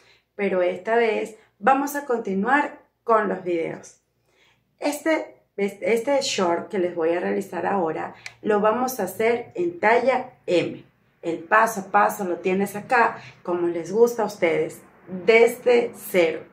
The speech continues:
Asimismo, te invito a que te suscribas a nuestro canal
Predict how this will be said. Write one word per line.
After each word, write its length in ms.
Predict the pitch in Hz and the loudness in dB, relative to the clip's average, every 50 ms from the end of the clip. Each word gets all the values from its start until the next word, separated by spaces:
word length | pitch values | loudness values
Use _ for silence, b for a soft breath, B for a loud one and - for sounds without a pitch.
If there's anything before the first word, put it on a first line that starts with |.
| _ _ _ _ _ B B B B B B | _ _ _ _ _ B B B B B B
Asimismo, 540 | B 339 - 302 302 320 311 302 311 311 302 | B 0 2 4 6 6 6 4 2 0 -2
te 60 | 294 | -2
invito 500 | 254 214 190 185 185 190 202 208 208 - | -2 0 0 0 0 0 0 0 -2 -2
a 100 | - 190 | -4 -4
que 100 | 185 196 | -4 -4
te 120 | 185 196 185 | -4 -6 -6
suscribas 640 | - 180 185 - 190 208 214 214 220 214 - - - - | -10 -10 -12 -6 -2 0 0 0 0 -2 -6 -10 -10 -6
a 160 | 190 180 175 | -4 -2 0
nuestro 520 | 185 190 202 226 247 269 269 269 269 254 | 0 0 0 2 0 0 -2 -2 -4 -2
canal 380 | 254 240 202 175 170 185 190 | 0 2 2 2 2 0 -2